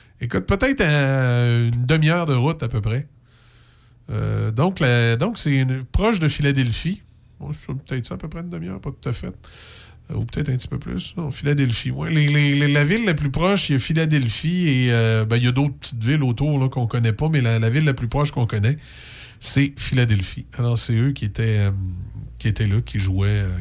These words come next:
contre, euh, les Lions de Trois-Rivières. Et les Lions ont gagné en prolongation. On sait que c'était le retour au jeu pour les Lions qui n'avaient pas été actifs durant la... les dernières semaines. Évidemment, les, euh, la covid était, était, euh, pointée du doigt comme étant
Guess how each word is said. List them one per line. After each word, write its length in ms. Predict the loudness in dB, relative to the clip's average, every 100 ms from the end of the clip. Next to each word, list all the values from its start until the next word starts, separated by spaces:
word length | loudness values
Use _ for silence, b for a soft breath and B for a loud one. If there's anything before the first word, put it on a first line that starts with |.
| -4
contre, 340 | -4 -4 -4
euh, 140 | -4 -4 -4 B B B B B
les 120 | 4 6
Lions 200 | 6 4
de 60 |
Trois-Rivières. 680 | 4 4 4 4 4 4 2
Et 80 | 4
les 240 | 4 4
Lions 260 | 6 4 4
ont 140 | 2 4
gagné 480 | 2 2 0 0 2
en 160 | 0
prolongation. 760 | 2 2 2 2 0 0 -2 -4
On 20 |
sait 120 | -6
que 60 | -6
c'était 160 | -4
le 60 | 0
retour 280 | 0 0 0
au 140 | 2
jeu 160 | 2 -2
pour 160 | -2
les 120 | -2 0
Lions 200 | -2 -2
qui 100 | -4
n'avaient 140 | -2
pas 140 | -2
été 120 | -2 -4
actifs 300 | -6 -6 -4
durant 240 | -2 0
la... 240 | 0 -2 -4 -10 B B B B B B B B -4
les 160 | 0
dernières 340 | 2 4 4 2
semaines. 460 | 2 2 2 2
Évidemment, 560 | 2 2 2 2 4 4
les, 240 | 2 0
euh, 240 | 0 0 -2 -6 -10 -14 -10
la 100 | -4
covid 640 | 0 2 4 4 2 0 -2 -4 -14
était, 400 | -12 -8 -6 -6
était, 180 | -6 -4
euh, 360 | -2 -2 -4 -8 -12 -16 -20 -12
pointée 340 | -2 0 0 -2
du 160 | -2
doigt 240 | 0 0 0
comme 240 | -4 -4
étant 240 | -4 -2